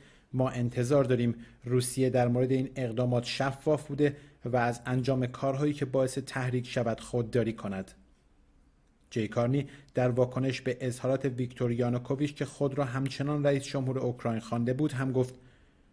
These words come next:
"او هرچه که باشد، مشخصاً کیف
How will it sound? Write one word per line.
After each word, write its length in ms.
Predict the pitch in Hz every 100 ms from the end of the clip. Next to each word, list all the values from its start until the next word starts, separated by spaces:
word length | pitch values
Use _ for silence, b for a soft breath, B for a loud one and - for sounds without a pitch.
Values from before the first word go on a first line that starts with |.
| _ -
"او 100 | 123
هرچه 340 | 123 117 123
که 120 | 120
باشد، 440 | 113 131 127 151 147 b b b b -
مشخصاً 640 | 120 - 120 120 - 139
کیف 520 | 131 - 131 147 151